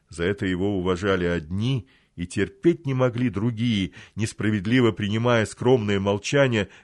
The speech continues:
за злобную скрытность. Колобок любил этого бродягу как родного, да всегда втихаря радовался тому, что их свела судьба. Такого друга у него никогда не было.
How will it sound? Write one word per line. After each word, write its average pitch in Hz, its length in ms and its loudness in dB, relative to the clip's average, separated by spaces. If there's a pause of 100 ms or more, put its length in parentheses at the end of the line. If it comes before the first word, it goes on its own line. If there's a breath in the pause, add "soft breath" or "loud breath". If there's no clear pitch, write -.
за 104 200 2
злобную 107 560 0
скрытность. - 840 -6 (640)
Колобок 110 580 -2
любил 143 460 0
этого 127 300 -2
бродягу 127 640 0
как - 300 -4
родного, 120 840 0 (420 loud breath)
да 101 160 0
всегда 107 500 -2
втихаря 123 560 0
радовался 117 640 0
тому, 139 420 -2
что - 200 -4
их 147 200 -4
свела 135 400 -4
судьба. 113 680 -2 (480 soft breath)
Такого 120 440 0
друга 95 300 -4
у 90 100 2
него 92 220 0
никогда 104 600 -2
не 104 160 -6
было. 82 360 -6